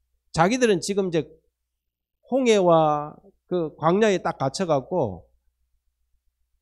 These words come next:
이제 죽어도 이제 매장도 못하고 될 상황이죠. 그러니까 이 사람들이 하는 말이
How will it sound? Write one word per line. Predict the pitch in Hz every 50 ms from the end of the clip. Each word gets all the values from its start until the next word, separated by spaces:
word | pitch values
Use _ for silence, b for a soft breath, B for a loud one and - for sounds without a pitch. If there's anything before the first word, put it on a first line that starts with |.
| _ 214
이제 | 208 - -
죽어도 | - - 269 302 277 226 175 170
이제 | 143 139
매장도 | 127 127 156 160 233 285 294 269 226
못하고 | 165 147 147 - 190 170 156 147
될 | 123 147 135 127 117 110 113 123 - - -
상황이죠. | _ - - - - 156 147 147 139 120 107 101 113 110 101 101 107 -
그러니까 | - 190 196 185 165 147 135 143
이 | 135 151 160 156 156 - - - - 170 147
사람들이 | 160 170 160 151 143 139 139 135
하는 | 127 156 151 147 131
말이 | 123 117 120 131 139 123 113 117 -